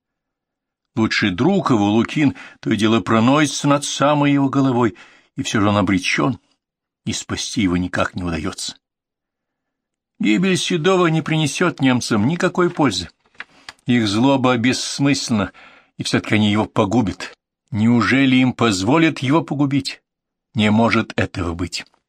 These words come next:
Командный пункт полка поминутно запрашивал Лукина о положении дел. Из переговоров по радио Лукин знал, что все наши авиационные...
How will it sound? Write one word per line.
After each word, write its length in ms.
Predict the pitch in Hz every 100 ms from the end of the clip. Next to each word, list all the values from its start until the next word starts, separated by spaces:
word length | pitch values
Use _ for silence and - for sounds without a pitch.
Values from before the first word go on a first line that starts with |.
| _ _ _ _ _ _ _ _ _ _ _ _ _ -
Командный 600 | 131 151 170 143 151 165
пункт 460 | 135 190 185 - -
полка 440 | 123 117 - 117
поминутно 580 | - 110 110 147 139 131
запрашивал 640 | 113 131 135 151 - 107 95
Лукина 460 | 95 101 101 92 - - -
о 100 | 104
положении 460 | 107 98 107 104 98
дел. 280 | 95 87 - _ _ _ _ _ _
Из 160 | 110 -
переговоров 680 | 113 113 117 120 120 -
по 140 | - 110
радио 480 | 170 151 98 92 - - - -
Лукин 360 | 113 110 170 147
знал, 340 | 120 165 160
что 320 | - - 147
все 300 | - - 156
наши 320 | 151 156 - 147
авиационные... 880 | 143 139 - 135 139 139 127 131